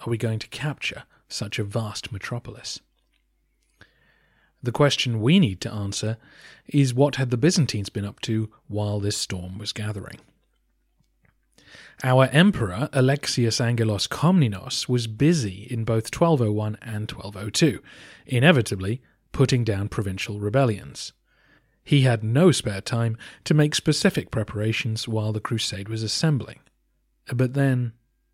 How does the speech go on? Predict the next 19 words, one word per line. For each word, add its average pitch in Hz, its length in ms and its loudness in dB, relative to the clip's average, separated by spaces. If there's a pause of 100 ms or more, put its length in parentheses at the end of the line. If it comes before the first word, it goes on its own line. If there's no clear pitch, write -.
(140)
why 113 240 0
would 131 280 -2
he? - 360 -18 (840)
The 120 80 -2
Latins 131 400 4
were 113 80 2
planning 117 320 0
on 110 140 -2
sailing 113 400 0
directly 113 500 0
for 107 200 -4
Egypt. - 440 0 (380)
They 120 100 0
weren't 123 220 4
going 117 180 0
to - 80 -12
come 110 180 -2
near 127 280 2
Constantinople. 101 920 -10